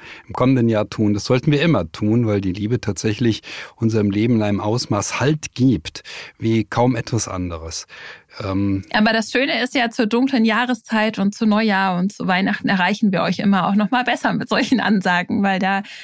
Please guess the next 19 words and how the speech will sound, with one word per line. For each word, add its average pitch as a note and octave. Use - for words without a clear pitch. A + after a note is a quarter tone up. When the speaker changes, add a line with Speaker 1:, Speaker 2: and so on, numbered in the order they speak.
Speaker 2:
die A#3+
meisten A#3
Menschen G3+
ja G#3
in G3
Reflexion G3+
gehen F3+
und F3+
sich -
überlegen, F#3+
was G3+
will A#3
ich A3
eigentlich, F3
ne? G#3
Was G3+
ist G3+
wichtig? F3+
Ja. F#3